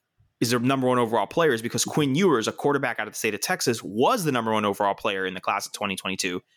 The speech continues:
And then he reclassified to go to twenty-one, enrolled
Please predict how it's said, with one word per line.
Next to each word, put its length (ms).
And 120
then 120
he 200
reclassified 920
to 80
go 100
to 60
twenty-one, 720
enrolled 580